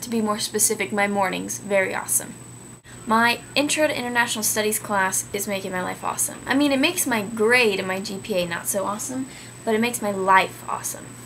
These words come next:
So cool thing number one is that we had class at Minot Park the other day instead of in the classroom, and that was really relaxing and nice, enjoying the weather with my fellow classmates.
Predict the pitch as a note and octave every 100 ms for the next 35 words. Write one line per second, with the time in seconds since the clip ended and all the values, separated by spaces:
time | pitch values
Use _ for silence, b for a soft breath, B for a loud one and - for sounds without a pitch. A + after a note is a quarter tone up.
0 | - - - - - - F4+ E4+ D4+ B3+
1 | B3 B3 A3+ A3 A#3+ A3+ A#3 A3 A#3 A3
2 | G#3 G#3 G3+ - G#3+ - - - - -
3 | - - - G#3+ F#3+ G3 F#3+ F3+ F#3 G3+
4 | - G3+ F#3+ G#3 G3+ G3 G3+ F3 F3 G3
5 | F#3+ F#3 F#3 F#3 - F#3+ F#3+ F#3+ F#3 F#3
6 | F#3 F3+ - G3 F#3+ F#3 F3+ F3 F3+ G#3
7 | G3+ G3 G3 F#3+ F#3+ F#3+ G#3 A3 B B
8 | B B B C4 A#3+ A#3+ A#3+ A#3+ A3+ A3+
9 | G#3 G3+ G#3+ G3+ G#3+